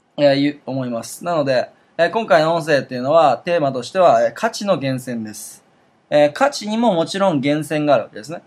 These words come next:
で、価値の源泉とお金の源泉っていうものは少し違うものです。えー、なので、えー、そこをですね、えー、話していきたいと思いますが、えー、まずその前にですね、お金からの解放っていうことに関して、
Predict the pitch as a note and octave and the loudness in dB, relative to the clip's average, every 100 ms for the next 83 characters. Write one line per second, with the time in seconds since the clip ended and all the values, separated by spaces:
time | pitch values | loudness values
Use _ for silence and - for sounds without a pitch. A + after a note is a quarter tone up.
0 | _ - F3+ C4 D4 A#3+ G3 F3+ F3+ F3+ | _ -8 -2 2 2 0 0 0 0 -2
1 | F3+ F3+ C#3+ E3+ F#3 F#3+ E3+ F3+ F3+ F3+ | 0 2 2 2 2 0 0 -2 -2 -4
2 | F3 F3 E3+ D#3 E3 C#3 G2 - A3+ - | -2 -2 -2 0 2 2 -2 -8 -12 -12
3 | - C#3+ C3+ C3 A2+ F#2+ - - _ _ | -2 2 2 0 -6 -10 -16 -20 _ _
4 | _ _ _ _ D3 D3+ D#3+ G#3 F3 D3 | _ _ _ _ 0 2 2 2 2 4
5 | D3+ B2+ A#2 B2 C3 B2 B2 D#3 C#3+ G3 | 4 4 2 -2 0 0 -2 -6 -4 -2
6 | B2 B2 B2 G#2 D#2+ G2 G#2 G2+ B2 B2 | -2 -8 -8 -8 -12 -12 -12 -10 -10 -10
7 | A#2+ A2+ G#2+ A#2+ A2+ A#2 A#2+ A#2+ A#2 B2 | -10 -14 -10 -8 -8 -8 -8 -8 -8 -4
8 | D3 B2+ F#2 _ - - _ - E3 G#3 | 0 0 0 _ -20 -20 _ -4 -2 0
9 | C4+ G3+ G3+ G#3 A3 G3 C3 C3 C3+ C3 | 0 -2 -2 0 0 0 -6 -4 -2 -2
10 | A2 G#2 C3+ A3+ C#4 C4+ D4 C4+ D3 C#3+ | -2 -4 -4 -2 -2 -2 0 0 -2 -2
11 | D#3 D#3+ E3 F3 - E3 D#3+ D#3+ D3+ D#3+ | -2 -2 -6 -6 -4 -4 -4 -6 -4 -2
12 | D3+ D3 B2+ C3 C#3 B2+ B2+ G#2+ | 0 0 -2 0 0 0 -2 -4